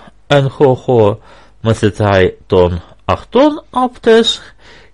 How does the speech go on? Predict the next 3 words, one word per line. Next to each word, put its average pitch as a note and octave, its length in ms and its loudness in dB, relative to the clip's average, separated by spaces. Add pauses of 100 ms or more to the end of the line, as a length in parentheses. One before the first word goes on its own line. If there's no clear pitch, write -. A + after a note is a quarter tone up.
хиросту F#3 1000 0
Иису D3+ 720 -2 (580)
элавон, B3+ 720 0